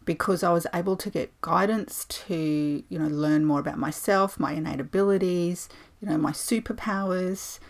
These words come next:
And that's all well and good, but when you know that you're shifting and changing on the inside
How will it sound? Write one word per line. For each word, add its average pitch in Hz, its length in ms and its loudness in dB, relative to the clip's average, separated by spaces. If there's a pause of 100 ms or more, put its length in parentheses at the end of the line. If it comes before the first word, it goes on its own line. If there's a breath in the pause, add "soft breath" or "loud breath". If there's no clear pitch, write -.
(1800 loud breath)
And 196 180 4
that's - 440 2
all 214 240 6
well 175 220 6
and 151 220 4
good, 180 540 4
but 185 140 2
when 196 160 4
you 196 120 2
know 185 280 2
that 214 180 0
you're 202 140 0
shifting 185 480 -4
and 165 120 0
changing 175 560 -4
on 151 120 0
the 127 180 -6
inside 139 760 2